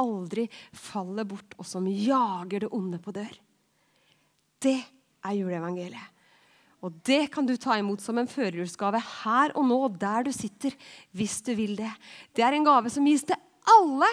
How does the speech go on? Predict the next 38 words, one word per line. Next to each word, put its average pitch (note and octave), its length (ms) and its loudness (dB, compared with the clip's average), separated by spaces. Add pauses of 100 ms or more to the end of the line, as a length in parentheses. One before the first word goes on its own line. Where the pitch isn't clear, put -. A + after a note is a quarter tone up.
(460)
mennesker. A3+ 460 -2 (800)
Og - 80 -14
det G#3+ 80 -2
er A3 160 -2
til A3+ 80 -4
deg A#3+ 240 4
å A#3 80 -6
ta A#3 160 -2
det C4+ 120 0
imot C4+ 340 2 (300)
når A#3 480 4
du C4 120 2
vil, A#3+ 280 2
ved A3 160 -2
å A3 40 -2
bare G#3+ 160 2
si, A#3 200 -2
«Jesus, A#3 480 -4
takk. - 500 -4 (420)
Jeg G3+ 200 -8
tror A#3+ 340 0
at A3+ 80 -2
det A3+ 80 0
er - 40 -6
sant. G#3+ 300 -8
Jeg G3+ 120 -6
vil, A3 160 -2 (160)
jeg A3 240 -2
vil A#3+ 200 4 (120)
tro G3 200 -6
at F3 140 -4
det G3+ 80 -4
er G3+ 80 -6
sant. A3 320 -16 (180)
Jeg G3 160 -12
tar F#3 280 -8
det G3+ 80 -10
imot.» - 420 -16